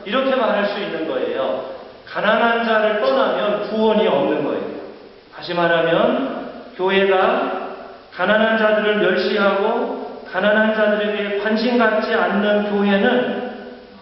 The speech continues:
예수를 떠난 교회다. 우리가 그렇게까지도 말할 수가 있는 것입니다.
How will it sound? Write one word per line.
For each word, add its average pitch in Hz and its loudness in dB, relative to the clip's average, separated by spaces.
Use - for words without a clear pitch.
예수를 247 0
떠난 254 2
교회다. - -4
우리가 196 -2
그렇게까지도 - -6
말할 107 -12
수가 104 -14
있는 107 -10
것입니다. - -16